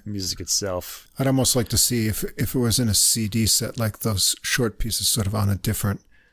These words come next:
Speaker 2: C D,
Speaker 1: Right.
Speaker 2: and then the suites kind of put more together, and then it might be easier to listen to that way.
Speaker 1: Some of these had a lot of interesting harmonic stuff going on
Speaker 2: Yeah.
Speaker 1: in them, and a really great pianist can really make something of that. You know, they can kinda make it stand out more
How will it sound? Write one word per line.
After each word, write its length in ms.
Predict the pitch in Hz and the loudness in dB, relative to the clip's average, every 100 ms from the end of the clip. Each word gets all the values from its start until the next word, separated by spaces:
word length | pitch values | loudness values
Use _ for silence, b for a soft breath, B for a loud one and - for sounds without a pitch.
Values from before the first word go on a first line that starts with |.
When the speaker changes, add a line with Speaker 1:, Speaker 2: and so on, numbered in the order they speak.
| b | b
Speaker 2:
C 380 | - - - 101 | 0 2 2 2
D, 240 | 98 104 98 | 2 2 2
Speaker 1:
Right. 80 | 95 | 2
Speaker 2:
and 120 | 95 | 2
then 100 | 95 | 2
the 80 | 95 | 2
suites 520 | - 107 104 - - | 2 0 0 0 -2
kind 220 | - 107 | -2 -4
of 140 | - - | -4 -4
put 220 | 139 156 | -4 -2
more 180 | 110 101 | -2 0
together, 460 | 110 104 98 98 | -2 0 0 0
and 180 | 98 98 | 0 2
then 220 | 98 95 B B B - | 2 0 B B B -4
it 60 | |
might 140 | 113 - | -4 -2
be 220 | 107 - | -4 -2
easier 280 | 120 104 104 | 0 2 2
to 140 | - 101 | 0 0
listen 280 | 95 101 | 0 0
to 140 | 87 98 | -2 0
that 260 | 95 95 | 0 0
way. 220 | 120 101 - B B B B B - | 0 -2 -2 B B B B B -4
Speaker 1:
Some 320 | - 247 311 | -2 -2 -2
of 60 | |
these 160 | 285 214 | -2 0
had 120 | 165 | 0
a 40 | 123 | -2
lot 320 | 110 143 180 | -2 -2 0
of 80 | 147 | 0
interesting 380 | 143 120 - 113 | -2 -4 -4 -4
harmonic 560 | 101 104 110 127 131 110 | -2 -4 -2 -2 -2 -2
stuff 360 | - 139 131 | -4 -4 -6
going 320 | - 107 107 | -4 -4 0
on 160 | 120 113 | 2 2
Speaker 2:
Yeah. 60 | 101 | 0
Speaker 1:
in 80 | |
them, 180 | 98 98 - | -2 -6 -6
and 120 | 117 | -6
a 80 | 117 | -4
really 320 | 143 185 156 | -2 0 -2
great 280 | 120 127 117 | 0 -2 -2
pianist 400 | 120 120 110 - | -4 -2 -4 -4
can 120 | 110 | -6
really 440 | 117 117 113 104 - b b b b b | -2 -2 -2 -4 -8 b b b b b
make 280 | 120 127 131 | -4 -2 0
something 440 | - 117 98 95 | 0 -2 -4 -6
of 100 | 92 | -6
that. 280 | 92 92 95 - | -6 -6 -8 -8
You 120 | 101 | -6
know, 40 | |
they 100 | 104 | -4
can 140 | - 107 | -4 -4
kinda 180 | 113 | -4
make 200 | 110 110 | -2 -4
it 80 | 98 | -2
stand 480 | - - 117 107 101 | -2 -2 -4 -6 -4
out 260 | 98 101 - | -2 -2 -4
more 420 | 98 95 90 | -6 -6 -8